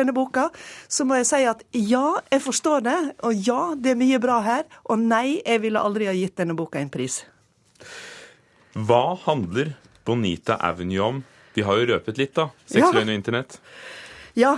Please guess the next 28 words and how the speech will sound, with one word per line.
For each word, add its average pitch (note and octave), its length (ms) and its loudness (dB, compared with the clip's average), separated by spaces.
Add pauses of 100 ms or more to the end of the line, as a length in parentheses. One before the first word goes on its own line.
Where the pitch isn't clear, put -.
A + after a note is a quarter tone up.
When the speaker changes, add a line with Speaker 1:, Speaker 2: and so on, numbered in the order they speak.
Speaker 1:
eh, B3 480 2
altså C4 240 0
dette C#4 240 0
er C#4 160 2
jo B3+ 160 0
en A3+ 140 -2
familie, A#3 800 0 (960)
eh, G3+ 500 4
i, A3+ 320 0
eh, G3 240 2
Nederland, A#3 460 2
i A3+ 100 0
en G#3+ 240 0
by A3+ 160 0
i G3+ 60 0
Nederland, G#3+ 440 0 (360)
der, A#3 180 2
eh, A3 480 2
faren A3 460 0
går A#3 220 2
ifra G#3+ 280 -2
å G#3 80 -4
være A3 400 2 (140)
en, G3+ 160 -2
eh, G3 240 2
habil A3 580 -2 (160)
judo, G3+ 640 2
eh, F#3 320 2